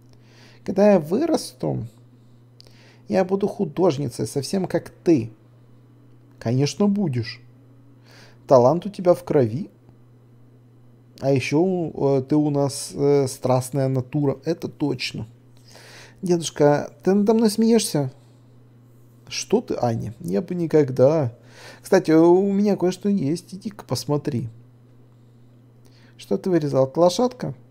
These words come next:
Это, это бычок. <laughs> Почти. Это вышинский тур. Э, ты таких никогда раньше не видела? Не, но, кажется, я читала о нём в одной из твоих книжек.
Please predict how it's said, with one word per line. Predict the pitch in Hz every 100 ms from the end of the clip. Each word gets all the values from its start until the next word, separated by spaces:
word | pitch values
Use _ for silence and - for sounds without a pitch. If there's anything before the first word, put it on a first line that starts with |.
| _ _ - - -
Это, | - 143
это | 151 -
бычок. | 156 196 - - - - 170 -
<laughs> | - - -
Почти. | 180 - -
Это | 123 123 175 185 185 175 151
вышинский | 180 - 175 - - -
тур. | - 156 120 - - - - - - - - _ _ _ _ _ - - - - -
Э, | 139 139
ты | 135 185
таких | 175 - -
никогда | 185 175 175
раньше | 190 202 -
не | 147
видела? | 135 190 277 127 - - _ - - - _ _ - - - - -
Не, | 190 185 185 233 220
но, | 156 156
кажется, | 196 175 -
я | 180
читала | 175 - 185 170
о |
нём | 160 165
в | 147
одной | 160 170
из | 151
твоих | - 160 151
книжек. | - 190 160 131 -